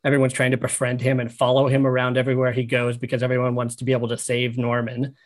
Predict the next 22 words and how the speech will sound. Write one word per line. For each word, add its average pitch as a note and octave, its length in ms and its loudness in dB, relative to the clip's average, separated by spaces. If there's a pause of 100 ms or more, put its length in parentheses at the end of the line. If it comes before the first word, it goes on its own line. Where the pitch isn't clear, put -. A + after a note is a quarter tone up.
(300)
Um, A#2+ 500 -4
it's D3+ 140 -6
just D#3+ 140 2
a D#3 40 2
lot C#3 160 4
of C3+ 80 -2
fun C#3+ 220 4
book C3+ 320 4
for C3 180 0
such C3 220 0
a B2+ 80 2
small C3+ 300 2
independent C3 500 0
book B2+ 240 0
that B2+ 100 0
I A#2 80 -2
picked B2+ 300 -4
up A#2+ 160 -2
on A#2+ 100 -2
a A#2 60 -2
whim. B2+ 400 0 (280)
Uh, A#2+ 380 0